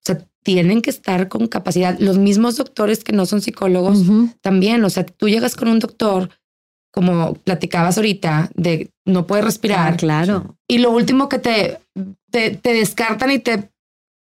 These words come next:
Speaker 1: sueltas todo el dinero en los estudios y, el, y es un estrés o es
Speaker 2: Ujú.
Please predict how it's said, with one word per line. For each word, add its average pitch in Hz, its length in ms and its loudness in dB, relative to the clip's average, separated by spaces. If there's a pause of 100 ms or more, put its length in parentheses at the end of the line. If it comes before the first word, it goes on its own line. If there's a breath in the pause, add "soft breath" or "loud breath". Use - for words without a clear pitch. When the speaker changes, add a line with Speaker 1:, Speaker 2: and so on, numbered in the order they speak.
(320)
Speaker 1:
sueltas 226 480 -2
todo 254 180 0
el 254 80 2
dinero 240 300 2
en 240 80 2
los 247 120 0
estudios 220 640 0 (180)
y, 196 200 2
el, 185 320 -2
y 185 180 2
es 175 160 0
un 240 100 0
estrés 240 500 -2
o 185 180 0
es 180 200 2
Speaker 2:
Ujú. 196 200 4